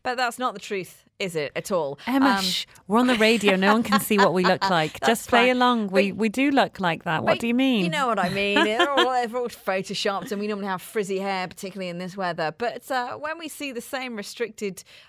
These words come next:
Speaker 1: idea deal of human bodies in advertising, our perfect, uh, perfectly normal bodies start to feel a little bit odd. But mac, uh, are being called out in a good way. They've got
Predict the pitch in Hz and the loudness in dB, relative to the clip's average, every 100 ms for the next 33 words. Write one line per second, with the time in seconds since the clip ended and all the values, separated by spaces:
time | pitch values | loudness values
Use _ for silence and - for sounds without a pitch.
0 | - 196 208 202 185 - 214 190 170 190 | -8 -6 -4 -6 -6 -8 -8 -8 -6 -6
1 | 185 175 180 185 - 180 170 160 165 175 | -6 -6 -8 -8 -8 -6 -6 -6 -8 -8
2 | 202 - 247 240 - - - - 196 185 | -12 -10 -8 -8 -10 -12 -12 -10 -6 -4
3 | 175 - - - 190 - 190 190 185 185 | -4 -6 -10 -8 -10 -10 -10 -8 -8 -8
4 | 170 165 156 - 202 - - 202 185 165 | -6 -4 -6 -6 -8 -8 -10 -6 -4 -4
5 | - - 196 208 196 180 - 208 185 165 | -12 -10 -6 -2 -2 -4 -2 0 0 -2
6 | 202 180 220 233 285 370 277 135 - - | -4 -4 -6 -8 -4 -2 -2 -6 -14 -20
7 | - - - 214 208 - 226 226 214 190 | -20 -18 -4 0 0 0 -2 -4 -4 -6
8 | 247 214 196 214 196 151 139 131 - _ | -4 -2 -2 -2 0 0 -2 -8 -16 _
9 | _ - 262 277 269 - 294 311 247 208 | _ -8 -4 -4 -6 -6 -4 -4 -2 -4
10 | 156 117 143 202 202 277 285 - | -4 -6 -8 -8 -6 -8 -8 -10